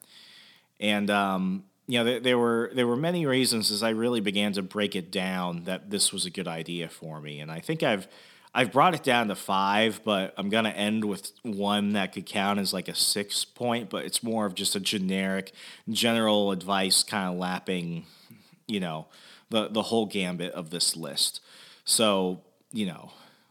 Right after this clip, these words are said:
just, just be advised about that. But, um, you know, uh, L B, uh, L B Muniz, who was on the show last week, he went ahead and we were talking about, you know, the post-libertarian movement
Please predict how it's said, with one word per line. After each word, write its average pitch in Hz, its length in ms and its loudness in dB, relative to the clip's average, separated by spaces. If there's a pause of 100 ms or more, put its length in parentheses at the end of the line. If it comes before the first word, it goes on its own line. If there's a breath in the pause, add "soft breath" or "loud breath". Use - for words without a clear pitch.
(320 loud breath)
just, - 380 0
just 107 200 -2
be 117 120 0
advised 85 420 -2
about 78 260 -10
that. 73 260 -14 (460)
But, 104 240 0
um, 90 480 0
you 110 120 -2
know, 95 180 -2 (500 loud breath)
uh, 127 280 8
L 151 140 8
B, 143 300 2 (160)
uh, 123 360 4
L 139 140 6
B 127 180 2
Muniz, 113 640 2
who 117 100 -2
was 104 120 0
on 104 160 2
the 95 60 -2
show 92 480 0 (240 loud breath)
last 117 440 2
week, 95 340 -2
he 107 200 -6
went 113 160 -2
ahead 98 580 -2
and 98 140 -4
we 98 80 -2
were 95 80 -4
talking 98 400 -2
about, 92 420 -2
you 98 80 -4
know, 92 60 -4
the 85 80 -10
post-libertarian 95 960 -4
movement 101 520 -2